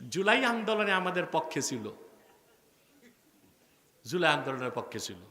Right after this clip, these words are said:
তো ছিল তো, তো সমস্যা কি? জুলাই আন্দোলন কি করে সব মুসলমান হয়ে গেছে? আন্দোলন করতে এখন দেখি দেশ বিক্রির ব্যবস্থা হয়েছে।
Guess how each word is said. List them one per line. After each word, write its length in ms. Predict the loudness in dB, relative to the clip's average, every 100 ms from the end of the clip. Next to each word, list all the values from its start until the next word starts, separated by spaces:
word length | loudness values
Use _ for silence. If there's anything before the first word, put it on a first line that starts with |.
| -10
তো 60 | -6 -2
ছিল 140 | -4 -2
তো, 60 | -4 -2
তো 40 | -2 0
সমস্যা 320 | 0 0 -2
কি? 80 | -4 -12 -18 -20 -20 -20 -20 -20 _ _ -20 -20 -10 -2
জুলাই 220 | 6 6
আন্দোলন 280 | 6 4 0 0
কি 80 | 2
করে 120 | 4 4 2
সব 80 | 0
মুসলমান 340 | 0 0 0 0
হয়ে 120 | 0 -2
গেছে? 220 | -4 -6 -12 -20 -20 -20 -20 -20 -20 -20 _ _ -20 -20 _
আন্দোলন 360 | 4 6 6 4 2
করতে 180 | 4 6 6
এখন 160 | 4 -2
দেখি 160 | -2 0 4
দেশ 120 | 4 2
বিক্রির 280 | 0 0 4
ব্যবস্থা 320 | 6 6 4 2
হয়েছে। 240 | 2 -2